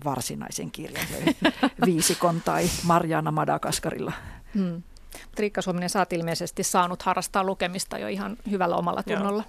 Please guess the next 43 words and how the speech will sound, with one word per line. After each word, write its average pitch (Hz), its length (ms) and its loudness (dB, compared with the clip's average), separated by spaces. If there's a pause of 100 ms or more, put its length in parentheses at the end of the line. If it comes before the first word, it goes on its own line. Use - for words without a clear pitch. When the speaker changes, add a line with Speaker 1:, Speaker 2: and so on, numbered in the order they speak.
(140)
Speaker 3:
Kahdeksankymmentäluvulla 135 760 -2
pidettiin - 420 -10
jo - 100 -8
tyttöjen - 360 -8
lukemista - 440 -8
ihan, 185 160 -6 (180)
se 139 120 -4
oli 139 120 -2
ihan 185 200 -6 (260)
sallittua - 500 -4
ja - 80 -4
meillä 143 200 -8
hyvin, - 200 -6 (100)
hyvin 151 200 -2
rohkaistiin - 580 -6
tähän. 185 260 -8
Ja, 190 80 -10 (220)
ja 170 60 2
nythän 175 260 0
on 127 60 -4
tällä 170 180 0
hetkellä 180 260 -6
tilanne, 170 300 -6
että 175 140 -10
poikien 185 340 -2
lukemisesta - 520 -8
ollaan - 180 -4
enemmän - 240 -6
huolissaan, 156 720 0
Speaker 1:
Ky-, 208 140 6
kyllä. 214 100 4
Speaker 3:
että - 360 2
Speaker 2:
Kyllä. - 120 4
Speaker 3:
saataisiin 196 280 0
pojatkin 160 340 4
lukemaan 139 360 -4
kirjoja. - 340 -4 (300)
Speaker 1:
<laughs> - 240 -6
Joo, 214 100 2
näin 185 160 2
se 185 100 -2
maailma 190 320 0
muuttuu. 170 520 -4